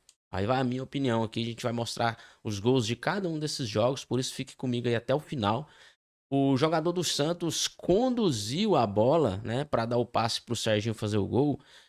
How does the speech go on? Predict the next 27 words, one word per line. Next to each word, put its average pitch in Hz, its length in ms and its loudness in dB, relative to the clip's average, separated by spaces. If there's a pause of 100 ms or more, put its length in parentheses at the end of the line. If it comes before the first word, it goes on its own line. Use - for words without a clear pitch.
(380)
com 160 60 0
um 220 240 0
braço, - 580 0 (480)
com 113 100 -2
um - 20 -2
braço. 107 360 0
Essa 117 200 0
é 123 40 -2
a 120 40 -2
minha 113 180 -2
opinião. 156 480 -2 (460)
Eu 101 100 0
acho 117 320 -2
que 127 560 0
o 117 120 -4
var, 117 260 4
inclusive, 123 400 -2
chamou, 127 640 0 (800)
validou 117 540 4
o - 20 -2
gol, 113 400 0
mas 107 960 -4 (800)
muito 147 140 0
estranho, 135 460 2
assim, 113 240 -4
a 113 60 -4
forma 131 520 0